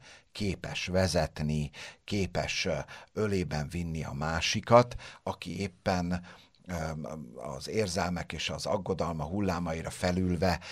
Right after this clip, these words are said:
nem képes hasonló jelenlétre. Mindkettejükre szükség van, azonban megbocsájtani egymásnak egy indulattelített helyzetben, mondjuk a gyermekünk késik otthonról,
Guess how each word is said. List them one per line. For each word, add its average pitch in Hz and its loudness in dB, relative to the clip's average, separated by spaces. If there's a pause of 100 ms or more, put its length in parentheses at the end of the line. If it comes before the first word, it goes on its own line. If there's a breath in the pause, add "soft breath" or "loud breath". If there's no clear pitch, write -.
(140 loud breath)
nem 90 0
képes - -2 (160 soft breath)
hasonló 78 -4
jelenlétre. 78 -4 (300 loud breath)
Mindkettejükre 104 0
szükség - -2
van, 76 -6 (440 loud breath)
azonban 92 0
megbocsájtani 80 -2
egymásnak - -6 (640 loud breath)
egy 107 2 (300)
indulattelített 101 4
helyzetben, 85 2 (240 loud breath)
mondjuk 123 4
a 135 10
gyermekünk 110 6
késik 104 2
otthonról, 82 2